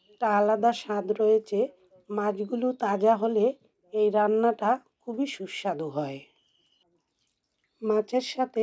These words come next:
সবগুলো উপকরণ ভালো করে মাখিয়ে নেওয়ার পর অল্প করে জল দিয়েছি। যেহেতু ভাপে রান্না হবে, তাই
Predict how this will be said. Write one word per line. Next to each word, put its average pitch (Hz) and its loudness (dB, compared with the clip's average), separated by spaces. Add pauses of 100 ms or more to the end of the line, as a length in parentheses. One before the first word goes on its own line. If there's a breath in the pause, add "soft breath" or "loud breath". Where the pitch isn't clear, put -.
সবগুলো 240 -2
উপকরণ 240 0
ভালো 226 0
করে 233 0
মাখিয়ে 220 -2
নেওয়ার 226 2
পর 208 -2 (500)
অল্প 214 2
করে 233 0
জল 208 2
দিয়েছি। 214 0 (120)
যেহেতু 214 -2 (180)
ভাপে 214 0
রান্না 208 2
হবে, 185 0 (560)
তাই 196 0